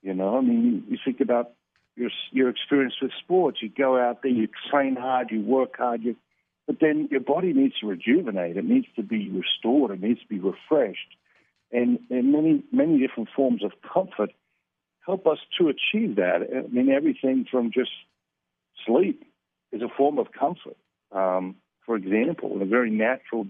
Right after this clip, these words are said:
basic form of comfort. The problem is, is that, um, comfort is very seductive. It, it is, uh, very easy to become addicted to comfort.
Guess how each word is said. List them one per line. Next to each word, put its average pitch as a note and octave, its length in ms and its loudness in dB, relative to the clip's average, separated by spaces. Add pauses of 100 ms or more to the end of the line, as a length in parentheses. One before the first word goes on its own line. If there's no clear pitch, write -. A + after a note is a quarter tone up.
basic B2 340 -4 (120)
form A2 220 0
of G#2 60 -6 (100)
comfort. E3 340 -8 (880)
The D3+ 100 4
problem F#3 480 2
is, D#3+ 220 2
is A#2 140 -4
that, A2+ 340 0 (360)
um, G#2 560 0 (1200)
comfort F3+ 360 0
is G#2 260 0
very B2 380 2
seductive. B2 560 -4 (1160)
It, G#2+ 380 0
it A#2+ 180 2
is, A#2 320 4 (460)
uh, D2 100 -2
very C3+ 540 2
easy B3+ 420 2
to G#3 100 -8
become - 360 -4
addicted G#3 540 -4
to D4 80 -2
comfort. - 460 -2